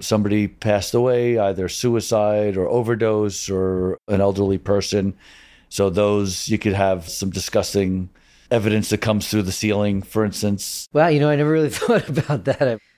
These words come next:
Speaker 2: listen, obviously we don't want anybody to die.
Speaker 1: Exactly.
Speaker 2: <laughs> But yeah, it's like you look up at the ceiling, what's that red spot? <laughs>
Speaker 1: Pretty
Speaker 2: I
Speaker 1: much.
Speaker 2: mean, that's,
Speaker 1: Or, like,
Speaker 2: that's
Speaker 1: i-,
Speaker 2: terrible.
Speaker 1: inside a major hotel that has a giant atrium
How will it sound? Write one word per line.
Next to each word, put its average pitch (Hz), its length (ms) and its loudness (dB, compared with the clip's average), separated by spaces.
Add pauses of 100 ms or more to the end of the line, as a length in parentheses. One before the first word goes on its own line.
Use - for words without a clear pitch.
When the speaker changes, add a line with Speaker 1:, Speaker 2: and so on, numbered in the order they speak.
(160)
Speaker 2:
listen, 98 320 -8 (180)
obviously 101 380 -6
we 95 80 -6
don't 87 100 -10
want 90 140 -12
anybody 87 380 -12
to 120 100 2
die. 92 540 -4
Speaker 1:
Exactly. 110 500 2
Speaker 2:
<laughs> 127 160 0
But 160 240 2 (680)
yeah, 160 200 0
it's - 140 -4
like 117 200 2 (160)
you 117 100 -4
look 123 140 0
up 127 80 2
at 110 80 -2
the 110 60 -2
ceiling, 123 320 0
what's 185 180 -2
that 214 140 2
red 156 260 0
spot? - 320 -8
<laughs> - 80 -16
Speaker 1:
Pretty 147 440 4
Speaker 2:
I - 20 4
Speaker 1:
much. 110 220 6
Speaker 2:
mean, 170 120 2
that's, 180 160 2
Speaker 1:
Or, 131 360 4
like, 110 260 2
Speaker 2:
that's - 140 -10
Speaker 1:
i-, - 60 -4
Speaker 2:
terrible. 131 200 2
Speaker 1:
inside 107 300 2
a 104 40 0
major 101 340 0
hotel 104 600 2
that 92 180 0
has 92 400 0
a 95 80 -2
giant 95 400 0 (140)
atrium 113 720 0